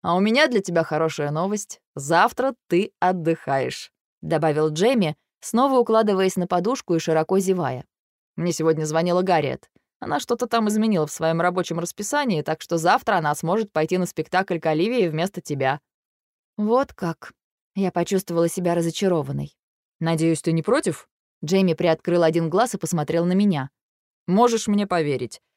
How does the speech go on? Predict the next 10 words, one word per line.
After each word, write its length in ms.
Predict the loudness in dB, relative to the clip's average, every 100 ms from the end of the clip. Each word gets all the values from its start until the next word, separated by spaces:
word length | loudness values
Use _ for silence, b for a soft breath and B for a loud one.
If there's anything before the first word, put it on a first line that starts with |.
| _
Тот, 160 | -4 -4
кто 180 | 2 4
видел 260 | 4 4
хоть 220 | 2 0
один 280 | 0 2 0
рождественский 680 | 0 -2 -2 -2 -4 -8 -8
спектакль, 580 | -6 -6 -2 -2 -2 -6 _
видел 360 | 0 4 4 4
их 120 | 2
все». 320 | -4 -6 -6